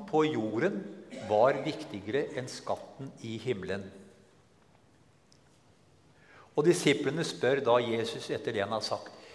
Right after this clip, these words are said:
"Hvem kan da bli frelst?" Og så står det, "Jesus så på dem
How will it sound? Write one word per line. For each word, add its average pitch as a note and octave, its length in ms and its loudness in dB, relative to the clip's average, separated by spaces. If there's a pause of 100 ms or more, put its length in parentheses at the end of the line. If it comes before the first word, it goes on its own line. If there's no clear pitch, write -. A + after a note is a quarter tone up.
(140)
"Hvem A2+ 380 4 (480)
kan B2+ 280 0
da A#2 480 2
bli B2 180 -4 (220)
frelst?" - 540 -4 (1400)
Og A2 100 -10
så C3+ 80 -6
står G#2 300 -2
det, A2 80 0 (400)
"Jesus A#2 540 2 (240)
så - 420 -4 (100)
på B2 100 -6
dem C3 220 -2